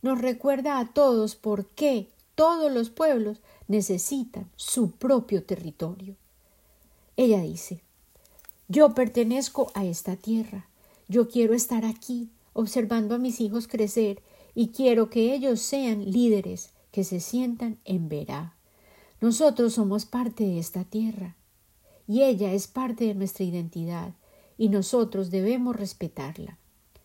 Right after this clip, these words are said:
Como autoridades, tenemos que comprender que hay una tierra y un sueño que le pertenecen a esta reserva".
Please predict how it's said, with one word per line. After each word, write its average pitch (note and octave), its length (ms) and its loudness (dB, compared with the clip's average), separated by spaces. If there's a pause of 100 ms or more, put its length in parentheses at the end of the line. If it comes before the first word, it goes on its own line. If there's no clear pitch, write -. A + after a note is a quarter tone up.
(220)
Como A3+ 240 2
autoridades, A#3 880 2 (240)
tenemos A3 420 -2
que B3 160 -10
comprender A3 720 -2
que A3 140 -4
hay G3 140 0
una A3+ 260 -4
tierra A3 400 -4
y G3 80 0
un G3 120 -2
sueño G#3+ 480 -4 (240)
que F#3+ 140 0
le F3 140 -2
pertenecen F#3 880 -6 (200)
a F3+ 160 -8
esta A3 360 -2
reserva". - 580 -10